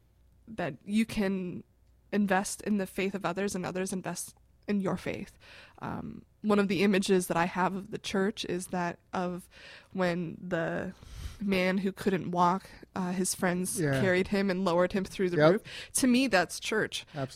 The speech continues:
Speaker 1: There are times where we are the person on the mat that, that need to be carried by our friends, and, and our faith is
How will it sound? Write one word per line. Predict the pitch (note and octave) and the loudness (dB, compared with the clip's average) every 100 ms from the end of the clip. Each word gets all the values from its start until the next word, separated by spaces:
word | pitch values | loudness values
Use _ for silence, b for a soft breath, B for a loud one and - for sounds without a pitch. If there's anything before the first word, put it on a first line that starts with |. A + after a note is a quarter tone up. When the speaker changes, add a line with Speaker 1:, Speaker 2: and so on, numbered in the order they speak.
| A3+ | 10
Speaker 1:
There | C4+ | 10
are | |
times | A3+ - A3 A#3 A#3+ A#3+ | 8 4 6 6 4 2
where | G3+ F#3+ | 4 4
we | A3 A#3+ | 4 2
are | |
the | F#3+ | 2
person | - A3+ A3 G#3 | 0 0 0 0
on | F#3 | 0
the | F#3 | 0
mat | F3 E3+ A#3+ - | 0 2 0 0
that, | G#3 D#3 - | 0 0 0
that | F#3 E3 | 0 2
need | G3 G#3 | 2 2
to | |
be | G3+ | 0
carried | - G3+ F#3 G#3 | -2 -2 0 0
by | G3+ E3+ | 0 0
our | D#3+ | 0
friends, | - F3+ G3+ A3 | -2 -2 0 -2
and, | - F#3 - | -2 -4 -2
and | - F#3 | -4 -2
our | - F3 | 0 -2
faith | - E3+ F#3 - | 0 0 0 -2
is | E3+ F3+ F3+ - | -2 -2 -2 -6